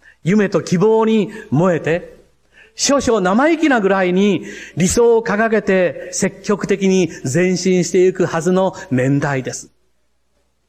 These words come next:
若いうちはそれぐらいの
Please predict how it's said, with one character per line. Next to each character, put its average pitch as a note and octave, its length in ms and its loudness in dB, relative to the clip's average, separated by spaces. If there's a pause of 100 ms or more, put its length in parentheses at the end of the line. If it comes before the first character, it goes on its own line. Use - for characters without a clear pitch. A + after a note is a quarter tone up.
(800)
若 - 260 -4
い - 20 2
う D#3+ 80 2
ち C3+ 140 -4
は B2+ 200 -2
そ - 160 -10
れ F3 120 2
ぐ G3+ 100 0
ら G3+ 160 0
い F#3+ 40 -4
の F3 200 -2